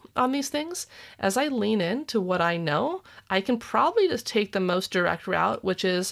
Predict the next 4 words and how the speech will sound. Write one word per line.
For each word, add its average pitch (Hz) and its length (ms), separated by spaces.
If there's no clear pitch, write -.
idea, 196 640
gut, 165 240
idea, 180 600
gut. - 240